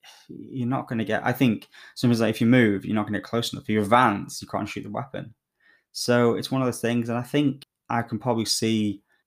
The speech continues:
why Warhammer has done that. However, I think they've done it the wrong way. Um, I do think that these Daka weapons, yeah, maybe what they should have done is made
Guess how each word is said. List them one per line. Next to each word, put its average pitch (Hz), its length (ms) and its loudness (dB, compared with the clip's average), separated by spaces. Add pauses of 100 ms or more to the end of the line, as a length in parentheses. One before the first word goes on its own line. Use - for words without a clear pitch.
why 113 480 8
Warhammer 104 480 0
has 101 100 -10
done 101 320 -6
that. 117 300 -6 (340)
However, 107 840 4 (240)
I 117 40 -10
think - 260 -8
they've - 100 -12
done 107 140 -6
it - 80 -10
the 110 120 -10
wrong 104 500 -2
way. 101 640 -2 (200)
Um, 101 260 -8
I 110 180 -6 (100)
do 110 200 2
think 104 600 -4
that 95 320 -4
these 107 220 -6
Daka 101 380 -4
weapons, 101 680 -4
yeah, 151 280 4 (120)
maybe 120 340 6
what 104 140 0
they 98 80 -2
should 113 160 -8
have 123 100 -6
done 101 300 -6
is 135 160 -2
made 107 360 0